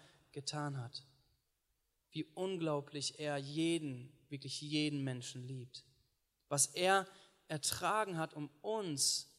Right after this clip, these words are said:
freizukaufen.“ Das ist der Grund, warum wir Abendmahl feiern. Warum wir uns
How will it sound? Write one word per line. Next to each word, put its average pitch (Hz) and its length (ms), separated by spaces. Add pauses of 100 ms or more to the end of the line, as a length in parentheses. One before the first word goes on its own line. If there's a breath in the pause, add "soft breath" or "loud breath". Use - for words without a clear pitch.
(200)
freizukaufen.“ 135 1300 (1600)
Das 214 160
ist 226 180
der 180 80
Grund, 175 280
warum 156 240
wir 139 120
Abendmahl 139 420
feiern. 113 440 (380 soft breath)
Warum 156 160
wir 156 60
uns - 180